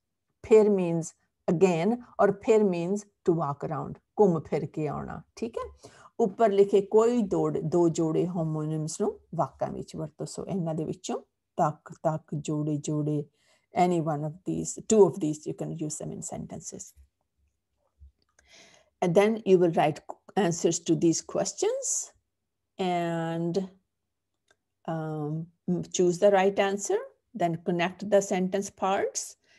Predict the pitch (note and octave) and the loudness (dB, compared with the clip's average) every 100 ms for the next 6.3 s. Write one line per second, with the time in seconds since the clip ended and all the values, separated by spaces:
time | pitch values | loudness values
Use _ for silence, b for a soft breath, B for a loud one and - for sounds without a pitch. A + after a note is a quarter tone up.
0 | b _ F#3 F3 D#3+ D#3+ D#3 F3 F3+ F3 | b _ -2 -2 0 -2 -4 -2 2 2
1 | D#3 D#3+ D3+ D3 D3+ G3+ B3+ b b b | 2 -2 -2 -2 -4 -4 -6 b b b
2 | _ - D#3+ D#3 - F3+ E3+ F3 E3 E3 | _ -8 -8 -8 -8 -6 -6 0 0 2
3 | D#3 D3+ D3+ - D3 C#3+ - - - D#3+ | 0 0 -2 -4 -4 -4 -10 -8 -8 -8
4 | - - E3+ G3 D#3 D#3+ - D3+ D#3 E3 | -10 -6 -4 -2 -2 -6 -10 -8 -8 -6
5 | D3+ D#3 F3+ F#3+ G3+ G3+ B B - E3+ | -6 -2 0 2 2 -2 B B -2 0
6 | F#3 F3 E3+ | 2 0 -2